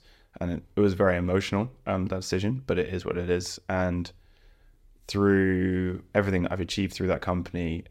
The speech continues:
I now have certain expenses, which one in London has to pay. <laughs> Otherwise you're screwed. So, um,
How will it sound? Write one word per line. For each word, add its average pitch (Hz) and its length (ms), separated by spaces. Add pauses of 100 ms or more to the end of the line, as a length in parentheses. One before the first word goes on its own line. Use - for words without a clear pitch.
(180)
I 92 80
now 87 300
have 85 320 (800)
certain 92 260
expenses, - 720 (220)
which - 420 (160)
one 90 560
in 90 200
London 90 360
has 98 220
to - 100
pay. 90 380 (100)
<laughs> - 80
Otherwise 123 760
you're - 120
screwed. - 600 (600)
So, 120 500 (800)
um, 107 640